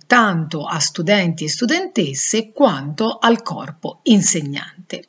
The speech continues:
Per questo abbiamo, eh, dato vita a questo ciclo di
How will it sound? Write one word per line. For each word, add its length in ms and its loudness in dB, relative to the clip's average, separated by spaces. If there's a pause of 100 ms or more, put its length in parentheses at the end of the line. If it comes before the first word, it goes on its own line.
(960)
Per 200 -4
questo 520 2 (220)
abbiamo, 880 0
eh, 240 -4
dato 320 -2
vita 500 2
a 120 -14
questo 260 -6
ciclo 640 2
di 540 0